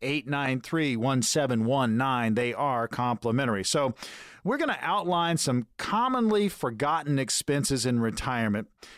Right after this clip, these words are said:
And again, think about this, folks. You need to anticipate the unexpected. So first unexpected, Trent, home repairs and maintenance. <laughs> We,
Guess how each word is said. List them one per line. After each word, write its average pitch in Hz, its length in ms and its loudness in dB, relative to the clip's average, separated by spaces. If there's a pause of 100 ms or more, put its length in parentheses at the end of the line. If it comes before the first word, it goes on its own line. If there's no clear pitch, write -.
And 131 120 0
again, 139 400 0 (220)
think 185 200 0
about 135 240 0
this, 113 200 -2
folks. 107 360 -2
You 123 80 0
need 160 300 2
to 180 120 0
anticipate 160 720 0
the 123 120 0
unexpected. 165 840 0 (300)
So 143 520 2 (120)
first 240 400 0
unexpected, 113 920 -2
Trent, 123 440 0
home 208 440 2
repairs 165 520 2
and 123 160 2
maintenance. 160 480 -2
<laughs> - 60 -8
We, 226 140 -2